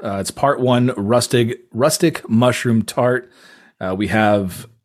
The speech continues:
the pig just kinda searching here, snorting and grunting away. Um, not a lot of dialogue here, uh, to, to start this one off. Um, just a, "Come here, girl, smell this one." Huge truffle. I, I,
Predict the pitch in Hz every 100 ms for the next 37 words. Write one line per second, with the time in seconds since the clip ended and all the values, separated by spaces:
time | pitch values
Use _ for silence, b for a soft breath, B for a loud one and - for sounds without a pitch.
0 | _ _ _ _ _ _ _ _ _ _
1 | _ _ - 110 87 147 143 117 117 -
2 | 123 110 - 131 120 123 123 127 123 123
3 | B B B B - 117 98 - - 123
4 | 131 131 127 107 120 120 113 117 120 117
5 | 113 b b b b - 98 95 95 95
6 | 120 151 262 240 226 170 120 127 143 113
7 | 107 92 113 107 104 - - 104 101 95
8 | - 110 104 101 - 98 117 110 - -
9 | 101 95 120 - B B B - 90 87
10 | 82 - _ 92 95 - 107 98 92 101
11 | 113 117 117 117 117 110 - 110 110 110
12 | 117 113 110 B B B - - 131 147
13 | 151 147 131 - 123 92 87 127 110 135
14 | 123